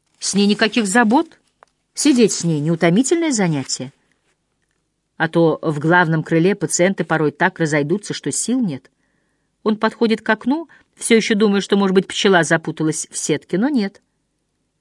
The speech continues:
Он наклоняется к ней, приближая губы к ее лицу.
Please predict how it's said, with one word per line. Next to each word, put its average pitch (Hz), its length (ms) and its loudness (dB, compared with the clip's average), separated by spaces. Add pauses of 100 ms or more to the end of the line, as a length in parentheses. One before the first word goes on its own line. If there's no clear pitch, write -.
(140)
Он 170 120 0
наклоняется 175 680 -2
к - 100 -16
ней, 147 200 -4 (360)
приближая 196 500 0
губы 190 320 0
к - 100 -18
ее 202 220 0
лицу. 202 460 -6